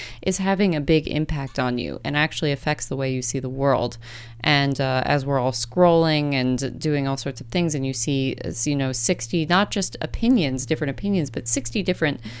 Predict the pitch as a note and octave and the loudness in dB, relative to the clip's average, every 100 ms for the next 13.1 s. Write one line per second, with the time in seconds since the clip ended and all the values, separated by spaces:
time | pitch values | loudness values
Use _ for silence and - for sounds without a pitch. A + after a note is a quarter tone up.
0 | - - D3 D#3+ A#3 A#3+ E3+ B2 B2+ F3 | -14 -10 -4 2 4 6 4 2 -2 2
1 | G#3+ E3 C3 C#3+ C#3 C#3 C3 D#3 D#3+ D3 | 6 6 4 2 0 0 0 2 2 0
2 | - E3+ - D#3+ D3 C#3+ B2 C3 C#3+ C#3+ | -2 -4 -2 -2 -2 -2 -2 -2 -2 0
3 | C#3 D3 F3 - C3+ A#2+ D3+ D#3 B2+ C3+ | 0 0 0 -2 -4 -4 0 0 0 -4
4 | - - - - A#3 B3 - G3 E3 D3 | -8 -10 -12 0 4 4 4 4 2 2
5 | C3+ C3 C3+ E3 G3 F3+ - D3+ C#3+ C3+ | 2 0 2 4 6 4 2 0 0 0
6 | B2+ C3+ C#3 B2+ B2 A#2+ A#2+ A#2 C3+ A#2 | 0 0 2 2 0 -2 -4 -4 -4 -2
7 | - D#3+ A#2 - - - - D3 C#3 C3+ | 2 2 2 -2 -6 -6 -2 0 2 0
8 | - D#3+ D3+ C#3 C3+ C3+ C#3 - - D3 | 0 0 2 0 0 0 0 -2 -2 -2
9 | D3 C3 A#2 C3 B2+ B2+ - - - - | 0 -2 -2 -2 -2 -4 -8 -10 -10 -10
10 | - D3 C#3 C3 B2+ A#2+ A#2 C3 C#3+ C#3 | -6 -2 0 4 4 4 0 0 0 2
11 | C#3+ C3+ C3 - C#3+ C#3 A#2 D3 E3 D#3 | 2 2 0 -2 0 0 0 2 4 4
12 | D3+ - - C#3+ F#3+ F#3 - D#3 C3 B2 | 0 -2 -6 -2 0 0 -2 -2 0 0